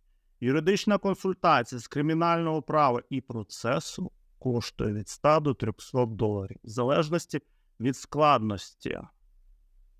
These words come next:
справи вашої в кримінальному процесі.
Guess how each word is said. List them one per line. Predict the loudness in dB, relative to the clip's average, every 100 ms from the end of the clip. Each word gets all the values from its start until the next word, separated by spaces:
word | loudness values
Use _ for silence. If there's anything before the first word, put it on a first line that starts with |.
| _ _ _
справи | -18 -8 2 6 6 6 2
вашої | 0 -2 -4 -8 -10
в | _ _
кримінальному | -2 0 2 4 4 4 2 -2
процесі. | -2 -4 -4 -6 -8 -10 -16